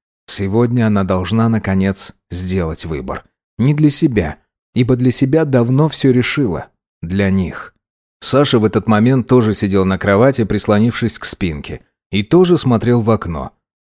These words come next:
Что он будет делать, если Маша выберет брата?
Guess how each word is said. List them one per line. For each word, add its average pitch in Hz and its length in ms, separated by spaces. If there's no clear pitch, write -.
Что - 240
он 127 140
будет 110 220
делать, 104 360
если 92 280
Маша 104 420
выберет 92 400
брата? 80 460